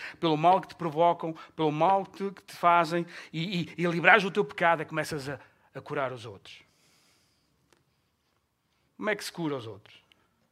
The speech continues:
Como é que se leva a presença de Deus aos outros? Alguém sabe dizer?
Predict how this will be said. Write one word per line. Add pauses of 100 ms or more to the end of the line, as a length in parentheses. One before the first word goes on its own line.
(500)
Como
é
que
se
leva
a
presença
de
Deus
aos
outros? (880)
Alguém
sabe
dizer?